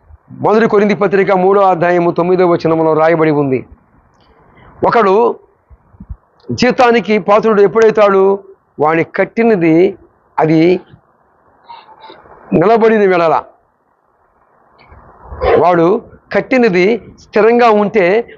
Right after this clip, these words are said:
వాడు జీతానికి పాత్రుడు. మోసపోకండి.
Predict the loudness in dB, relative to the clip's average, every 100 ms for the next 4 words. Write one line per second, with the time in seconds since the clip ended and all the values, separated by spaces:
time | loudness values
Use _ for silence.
0 | -6 -2 0 0 -2 -8 -12 -2 -2 0
1 | -2 0 -2 0 -2 -2 -2 -4 -6 _
2 | _ _ _ _ _ _ _ _ _ _
3 | _ -20 _ -20 -20 -20 -20 -20 -20 -20
4 | -6 0 2 0 -2 0 0 0 0 -2
5 | -4